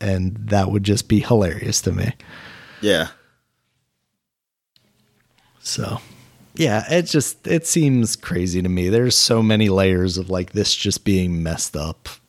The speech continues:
Speaker 1: that I don't, I don't know where, where, you know, the real story is here, but, like, four thousand dollars, while, like, may seem like a lot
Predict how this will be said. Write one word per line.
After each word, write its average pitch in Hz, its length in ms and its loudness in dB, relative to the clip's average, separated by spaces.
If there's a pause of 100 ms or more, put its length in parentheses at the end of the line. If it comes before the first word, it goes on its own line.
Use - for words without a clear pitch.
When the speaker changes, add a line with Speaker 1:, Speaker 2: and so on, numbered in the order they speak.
(140)
Speaker 1:
that 87 280 -2 (280)
I 101 180 4
don't, 92 300 4 (680)
I 160 100 0
don't 147 240 2
know 139 160 2
where, 123 580 4 (140)
where, 110 560 2 (420)
you 117 120 2
know, 98 260 2 (220)
the 117 80 2
real 107 280 2
story 101 560 2
is 101 260 0
here, 98 480 -4
but, 95 260 -6
like, 98 380 -6 (840)
four 190 260 0
thousand 139 480 2
dollars, 120 600 4
while, 107 360 4
like, 104 560 0 (760)
may 123 360 2
seem 110 420 2
like 104 280 2
a 101 80 0
lot 104 380 0